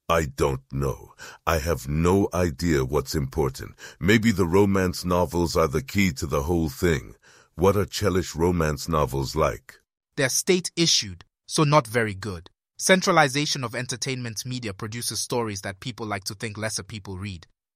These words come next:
Speaker 2: I think I haven't actually read any.
Speaker 1: Right. Okay, thank you, Merendre. Let me know if anything else pops out when you shift all the numbers around.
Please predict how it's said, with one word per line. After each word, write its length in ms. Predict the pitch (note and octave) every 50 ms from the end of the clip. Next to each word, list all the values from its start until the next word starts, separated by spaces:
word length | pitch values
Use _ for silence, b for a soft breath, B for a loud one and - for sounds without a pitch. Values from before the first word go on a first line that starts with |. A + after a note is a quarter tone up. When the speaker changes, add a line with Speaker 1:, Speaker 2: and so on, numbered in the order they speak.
| _ _ _ _ _ _ _ _ _ _ _ _ _
Speaker 2:
I 140 | - E3 F#3+
think 300 | - - D3 A2+ G2 -
I 120 | A#2 A#2+ A2
haven't 340 | A#2+ C#3 C3+ C#3 C3+ -
actually 360 | A#2 A2+ G#2+ - - A2 G#2 G2+
read 240 | G2 G#2 G#2 G2
any. 300 | F#2 F2 E2+ E2+ F2 F#2 _ _ _ _ _ _ _ _ _ _ _ _
Speaker 1:
Right. 460 | - E2+ F#2+ G#2 F2+ D2 C#2 - - - B B B B B B B B -
Okay, 280 | E2+ G2+ - G2+ G2+
thank 360 | E2+ - - A2+ G#2+ G2+ - -
you, 80 | G2+
Merendre. 520 | E2+ E2+ E2 D#2+ F2 E2+ D#2 C2 C2+ C2 b b b b b b -
Let 240 | E2 F#2 G#2 -
me 140 | - G2+ G#2+
know 240 | G2+ G2 F#2+ F#2+ F#2
if 160 | F2 E2 -
anything 400 | F2+ F2+ F#2 F2 - - F#2 E2
else 240 | E2 D#2+ D2+ C#2 -
pops 400 | - - - F2+ E2 - - -
out 300 | E2+ D#2 C#2+ C2+ C2+ -
when 180 | C2+ D2+ D2 C#2+
you 300 | C#2 C#2+ C#2 C2 C2 b b b b b b b
shift 420 | - - - - A2 D#2 - -
all 160 | F2 D#2 D#2+
the 100 | C#2+ D#2+
numbers 420 | D2+ D#2+ E2 D#2 C#2 C2 C2 B1+ B1+
around. 460 | B1+ C2 B1+ A#1+ A1 G1+ - -